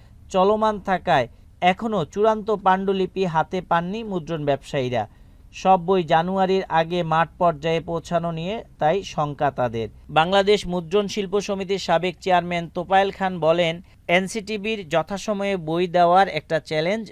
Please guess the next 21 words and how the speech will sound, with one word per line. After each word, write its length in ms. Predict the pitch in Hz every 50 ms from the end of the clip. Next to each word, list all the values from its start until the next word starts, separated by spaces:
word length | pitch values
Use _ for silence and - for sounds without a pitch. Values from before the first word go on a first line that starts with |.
| -
রয়েছে। 580 | 156 151 143 131 123 110 - - - 104 101 110 - _ _ _ _
এটা 280 | 170 175 180 214 208 196
মোকাবেলার 600 | 175 160 156 - 202 202 190 208 208 202 196 165
জন্য 240 | - 202 190 190 185
আমরা 420 | 175 147 156 151 160 160 165 160
সহযোগিতা 640 | 156 - 170 160 160 170 160 170 160 170 175 175 160
করতে 420 | 143 - - 135 127 _ - 185 190
চাই, 440 | 190 - 165 143 131 117 104 101 - _ _ _ _ _ _ _ _ _ _ _
তবে 340 | - 170 180 185 196 180 151 -
এটার 360 | - 165 160 175 202 196 180 156
জন্য 440 | 180 202 190 185 185 180 185 185 - - _ _ _ _ _ _ _ _ _ _ _ _
ক্ষেত্র 420 | - 160 165 160 - - 185 190
তৈরি 300 | 170 175 170 160 160 175
করতে 360 | 175 - 151 135 - _ 139 135
হবে। 380 | 131 127 113 107 110 101 - - _ _ _ _ _ _
আগামী 340 | - 160 170 190 202 208 226
বছর 400 | 208 214 202 190 - 196 190 196 - - -
ঠিক 180 | 185 190 180
সময়ে 360 | - - 214 185 185 190 190
শিক্ষার্থীদের 920 | 175 - - 175 - - - 180 165 - _ _ - 170 160 175 196 220 214
হাতে 400 | 175 160 151 143 - - 170 170